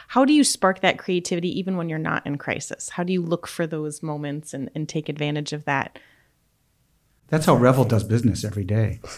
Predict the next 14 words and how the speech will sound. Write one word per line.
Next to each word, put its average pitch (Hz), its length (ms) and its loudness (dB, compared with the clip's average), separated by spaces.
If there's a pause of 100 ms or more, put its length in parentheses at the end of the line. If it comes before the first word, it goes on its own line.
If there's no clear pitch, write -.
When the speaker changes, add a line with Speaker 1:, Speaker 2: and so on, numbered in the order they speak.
(160)
Speaker 1:
<laughs> - 360 -4
I 208 60 -6
know. 302 180 2
I 311 60 6
wanna 254 180 6
know 262 100 8
how. 240 420 2
Like, 190 180 -4
what 226 100 0
are, 262 80 2
what 220 180 -2
are 254 60 4
the 233 100 2
secrets? - 640 -6